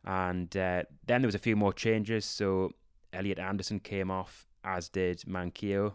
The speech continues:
and then we saw Jay Turner-Cook and Michael Ndoweni, two more under twenty-one players, come on, um, as did Charlie Wiggett, a former Chelsea centre-back who's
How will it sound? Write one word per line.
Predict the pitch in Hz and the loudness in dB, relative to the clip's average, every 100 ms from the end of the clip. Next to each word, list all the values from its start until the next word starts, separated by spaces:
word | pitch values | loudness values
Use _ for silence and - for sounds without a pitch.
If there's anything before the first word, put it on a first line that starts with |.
| - | -6
and | 92 | -6
then | |
we | 90 | -6
saw | - 92 87 82 | -4 -2 -4 -6
Jay | - 92 | -4 -4
Turner-Cook | 87 98 90 85 - 98 - - - - - _ | -4 -6 -8 -8 -6 -6 -8 -18 -20 -20 -20 _
and | 95 92 87 82 | -6 -4 -4 -4
Michael | 90 90 92 87 | -6 -4 -4 -4
Ndoweni, | 87 85 85 85 87 | -4 -4 -4 -4 -6
two | - 98 | -6 -4
more | 90 87 | -2 -2
under | 87 | -4
twenty-one | - 90 87 87 85 | -8 -8 -4 -4 -6
players, | - 87 - | -6 -8 -8
come | - 87 | -8 -6
on, | 80 82 - - - _ _ - | -6 -8 -10 -20 -20 _ _ -8
um, | 85 82 82 80 _ - | -6 -4 -6 -10 _ -4
as | 101 | -2
did | 90 95 | 0 -2
Charlie | - 104 92 | 0 -2 -2
Wiggett, | 85 90 101 98 - | -2 -4 -4 -6 -10
a | |
former | - - 92 90 82 - | -10 -6 -4 -4 -8 -8
Chelsea | - 101 - 92 90 - - | -4 -2 -2 -8 -8 -14 -18
centre-back | - 104 90 85 92 95 - | -12 -10 -10 -10 -10 -10 -12
who's | 95 87 | -12 -12